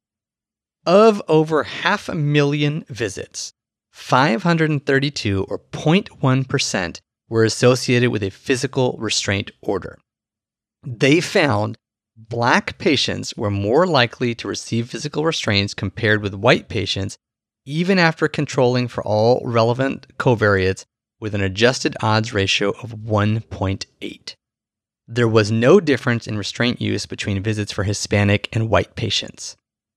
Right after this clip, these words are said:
So I think their findings leave us with the same issues to deal with as the adult paper on this topic. Is this the truth?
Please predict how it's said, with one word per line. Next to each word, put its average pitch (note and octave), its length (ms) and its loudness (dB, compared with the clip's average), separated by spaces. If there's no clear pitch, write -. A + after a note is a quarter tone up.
So D3 360 0
I B3+ 60 -6
think C#4+ 320 2
their F#3+ 200 6
findings C#3 560 0
leave C3 300 -2
us C#3 200 0
with A#2 100 -4
the G#2+ 60 -8
same E3 520 2
issues B2+ 360 -2
to A2+ 100 -8
deal A2 260 0
with G2+ 260 0
as A2 120 -8
the A2 120 -2
adult A2+ 420 2
paper G2+ 320 -4
on F#2+ 160 -4
this G2 140 -8
topic. - 460 -10
Is B3+ 260 6
this G#3+ 220 2
the - 160 -6
truth? - 580 -6